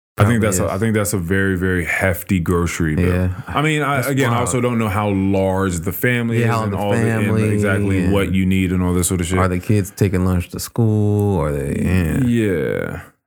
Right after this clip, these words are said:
Speaker 1: Yeah.
Speaker 2: Yo, speaking of that, the Osborne's lunch apparently is, is popping.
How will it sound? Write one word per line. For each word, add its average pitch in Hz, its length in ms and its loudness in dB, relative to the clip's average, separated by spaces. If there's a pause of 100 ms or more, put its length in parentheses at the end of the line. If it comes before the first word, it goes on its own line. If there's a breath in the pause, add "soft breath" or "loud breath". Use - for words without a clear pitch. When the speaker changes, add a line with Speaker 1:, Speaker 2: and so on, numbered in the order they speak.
Speaker 1:
Yeah. 90 420 0
Speaker 2:
Yo, 120 160 2
speaking 160 340 0
of 90 100 0
that, 76 260 -4 (800)
the - 100 -2
Osborne's 139 460 0
lunch 123 220 0
apparently 139 480 0
is, 92 140 -2 (420)
is - 120 -4
popping. 113 480 -2